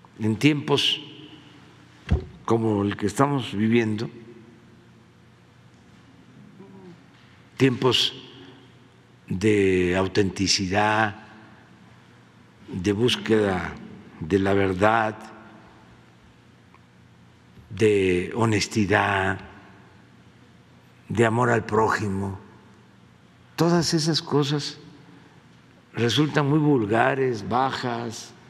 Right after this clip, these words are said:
y son rechazadas. Eso no funciona.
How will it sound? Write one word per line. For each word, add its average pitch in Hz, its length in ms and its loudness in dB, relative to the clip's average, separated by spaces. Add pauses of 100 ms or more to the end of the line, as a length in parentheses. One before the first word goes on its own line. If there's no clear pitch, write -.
(2750)
y 104 100 -2
son 135 720 0 (2000)
rechazadas. 117 960 -2 (1080)
Eso 196 240 4
no 196 120 4
funciona. 175 640 0